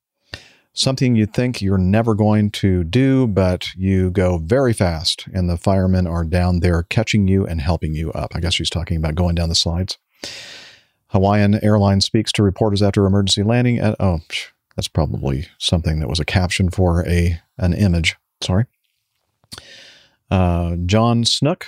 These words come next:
Chief Operations Officer at Hawaiian, said that, uh, five adults and two children were taken to hospitals, and they were suffering from smoke-related symptoms.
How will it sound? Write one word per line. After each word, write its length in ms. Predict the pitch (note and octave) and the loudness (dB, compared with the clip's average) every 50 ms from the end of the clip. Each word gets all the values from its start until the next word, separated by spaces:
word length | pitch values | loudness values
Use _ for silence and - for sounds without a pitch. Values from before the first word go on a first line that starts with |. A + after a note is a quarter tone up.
| - - | -12 -6
Chief 260 | - - C3+ C3 - | -4 0 0 0 2
Operations 580 | A#2 A#2+ A#2+ - A#2 A2+ A#2 A#2 - A2 G2 G#2+ | 2 0 2 2 2 2 2 2 0 0 0 2
Officer 500 | G#2 G#2 A2 - G2+ - - A2 G2+ F2+ | 2 0 0 0 -2 -2 0 0 0 0
at 160 | F#2 F#2+ F2 | -2 -2 -2
Hawaiian, 520 | E2 F#2+ F#2 F#2 F#2+ G2 G2+ G2+ G#2+ A#2 - _ - - _ _ _ _ _ | -2 -2 0 0 2 2 0 0 -2 -4 -6 _ -20 -20 _ _ _ _ _
said 300 | - - A2+ G#2 F#2+ F#2 | -4 -2 0 0 0 0
that, 260 | G2 F2+ F2 - - G#2 | 0 0 0 0 -2 -2
uh, 180 | F#2 F2 E2+ - | 0 0 -2 0
five 220 | - A2+ A#2+ A#2+ A2+ | 0 2 2 2 2
adults 340 | G2+ A2 A2 A2+ A2+ - - | 2 2 2 2 0 -2 -2
and 220 | G#2 F#2+ F2 - | -2 -2 -2 -2
two 140 | - A#2 G#2 | 0 -2 0
children 340 | - - A#2 A2 A2 G#2+ G2+ | 2 2 0 2 2 0 -2
were 120 | F#2 F2 | -2 0
taken 280 | - A2 G2+ - G2 F2 | 0 0 0 0 0 -2
to 60 | E2+ | 0
hospitals, 760 | E2 G2+ G2 F#2 - - G2 F#2 F2+ F2 F2 E2 - - - _ _ _ _ _ _ _ _ _ _ - | 0 0 0 0 0 0 0 0 2 0 2 0 0 -2 -4 _ _ _ _ _ _ _ _ _ _ 0
and 100 | E2+ F2+ | 0 2
they 40 | F2 | 2
were 120 | E2+ E2 | 2 2
suffering 400 | - - F2+ - - F#2+ F2 D#2+ | 0 0 -2 0 0 0 0 0
from 160 | - E2+ E2 | 0 -2 -2
smoke-related 720 | - - - F#2 F2 E2+ - E2 D#2 C2+ C2 C#2 B1 - - | 0 0 0 0 0 0 -2 -2 -2 -2 -4 -4 -6 -4 -4
symptoms. 540 | - E2+ D2+ - - C2 D2 - - - | -6 -6 -6 -8 -8 -8 -6 -6 -6 -8